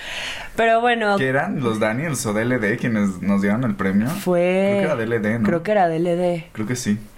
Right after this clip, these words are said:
Speaker 1: Bueno, eso ocurrió. Kurt continuó con su carrera profesional de marketing y con su carrera como músico. Y pues ahorita,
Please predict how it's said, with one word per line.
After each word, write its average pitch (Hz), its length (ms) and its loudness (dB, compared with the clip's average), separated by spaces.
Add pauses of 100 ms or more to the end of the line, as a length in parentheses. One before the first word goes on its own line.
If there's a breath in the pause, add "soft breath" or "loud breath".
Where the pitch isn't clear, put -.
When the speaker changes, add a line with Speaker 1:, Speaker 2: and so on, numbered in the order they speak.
(120)
Speaker 1:
Bueno, 269 280 2 (120)
eso 330 220 2
ocurrió. 311 640 2
Kurt 311 380 0
continuó 247 560 0
con 254 180 0
su 220 380 2
carrera 226 480 2
profesional 190 680 0
de 180 100 -4
marketing 220 600 -2
y 320 180 0
con 302 200 0
su 214 160 -2
carrera 196 560 2
como 180 240 -2
músico. 214 600 0
Y 208 60 2
pues 190 300 0
ahorita, 196 600 0